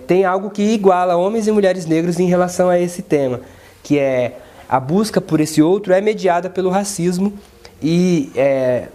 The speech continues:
n-, num lugar em que o branco é tratado como sinônimo de, de humanidade. Então esse negro vai tentar ser branco. O exemplo intersexual é um possível, mas vai tentar ser branco em todos os aspectos,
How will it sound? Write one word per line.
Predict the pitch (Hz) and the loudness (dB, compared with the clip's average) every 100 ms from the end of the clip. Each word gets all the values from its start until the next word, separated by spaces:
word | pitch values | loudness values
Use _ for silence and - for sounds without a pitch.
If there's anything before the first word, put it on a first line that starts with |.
| - | -8
n-, | 139 143 | -8 -4
num | 147 170 | 0 2
lugar | 202 180 165 170 | 2 2 0 0
em | |
que | 185 196 | -2 -2
o | |
branco | 151 151 175 175 | 0 0 0 0
é | 175 | 0
tratado | 180 175 170 | -2 -2 -4
como | 170 170 | -2 -2
sinônimo | 175 170 165 156 160 | -2 -2 -2 0 -2
de, | 143 156 160 151 139 120 - - - - - - - | -4 -4 -2 -2 -2 -6 -12 -20 -20 -20 -20 -20 -6
de | 151 | -2
humanidade. | 147 165 196 123 101 98 - - - - - - | 0 0 0 -4 -6 -12 -20 -20 -20 -20 -20 -2
Então | 190 277 | 2 2
esse | 285 214 | 0 0
negro | 185 240 220 | 2 2 0
vai | 190 | -2
tentar | 208 208 | 0 -2
ser | 214 285 | 0 -2
branco. | 254 202 151 143 156 123 104 - - | 0 0 -2 -6 -8 -8 -14 -20 -4
O | 147 | 0
exemplo | 160 156 170 170 156 139 135 | 0 0 -2 0 0 0 -2
intersexual | 139 175 175 156 151 147 - 139 143 180 | -2 0 0 -2 -4 -6 -2 0 2 0
é | |
um | 185 208 247 254 | 0 0 -2 -4
possível, | - - 220 - 214 151 | -8 -10 -6 -2 0 0
mas | 135 139 | 0 2
vai | 151 | 0
tentar | 180 185 | 2 0
ser | 180 | 0
branco | 180 175 190 | -2 0 -2
em | |
todos | 196 190 | 0 0
os | 196 | 0
aspectos, | 233 - 196 139 - 117 - | -2 -2 -2 -2 -6 -18 -20